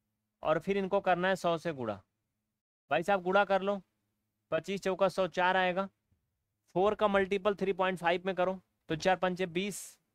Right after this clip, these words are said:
हाफिल आया दो, चार तीन बारह, दो चौदह, तो फ़ोर्टीन पॉइंट ज़ीरो आएगा, है ना?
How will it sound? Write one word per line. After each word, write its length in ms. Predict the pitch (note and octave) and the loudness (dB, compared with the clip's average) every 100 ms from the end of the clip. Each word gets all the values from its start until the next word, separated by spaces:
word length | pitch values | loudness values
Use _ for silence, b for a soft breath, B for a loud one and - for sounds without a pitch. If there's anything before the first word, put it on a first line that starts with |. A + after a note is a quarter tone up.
| _ _ - | _ _ -4
हाफिल 320 | D#3 F3+ F3+ | -2 0 2
आया 120 | F3 | 2
दो, 180 | D#3+ F#3+ | 0 -2
चार 220 | F3+ E3 | 0 -2
तीन 180 | E3 E3+ | -2 -2
बारह, 200 | D#3+ E3 | 0 0
दो 120 | E3+ | -4
चौदह, 400 | E3+ C#3+ B2+ A2+ - _ _ _ _ _ _ _ _ | -4 -4 -4 -6 -8 _ _ _ _ _ _ _ _
तो 80 | D#3+ | -8
फ़ोर्टीन 480 | D#3 E3+ F3+ G3+ G#3 | -2 -2 0 -2 -2
पॉइंट 260 | F#3 G3 F#3+ | 0 0 0
ज़ीरो 180 | F3 F3 | 0 2
आएगा, 360 | C3+ A2 G#2 G2 _ _ _ _ _ _ - | 2 0 -6 -12 _ _ _ _ _ _ -4
है 80 | D3 | 0
ना? 140 | G#3+ | 0